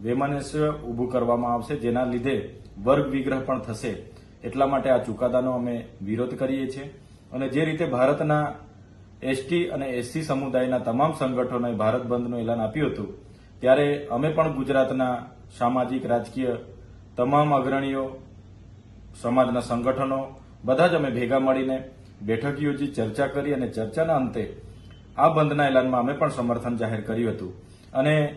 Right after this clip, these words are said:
આ બંધનું એલાન અમે પણ આહવાન કર્યું હતું અને આહવાનને ધ્યાને રાખીને આજે અંબાજીથી ઉમરગામ સુધીના તમામ જિલ્લા, તાલુકા મથકો હોય કે તમામ બજારો હોય, સજ્જડ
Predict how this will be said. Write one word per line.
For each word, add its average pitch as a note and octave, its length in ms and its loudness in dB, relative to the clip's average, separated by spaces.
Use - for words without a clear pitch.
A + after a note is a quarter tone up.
આ D3+ 120 8
બંધનું D3 480 4
એલાન C#3 320 6
અમે B2 220 0
પણ C#3+ 200 2
આહવાન B2+ 320 2
કર્યું C3+ 320 -4
હતું D3 180 -4
અને C3 140 -4
આહવાનને B2 540 2
ધ્યાને B2+ 280 -2
રાખીને A#2+ 420 -2
આજે B2 320 4
અંબાજીથી C3 680 2
ઉમરગામ C#3 420 2
સુધીના C#3 480 -4
તમામ D3+ 380 4
જિલ્લા, C3+ 420 4
તાલુકા C3 400 2
મથકો C#3+ 440 0
હોય C#3+ 240 0
કે C3 160 -6
તમામ B2+ 340 0
બજારો B2 380 2
હોય, B2 160 -4
સજ્જડ G#2+ 400 -4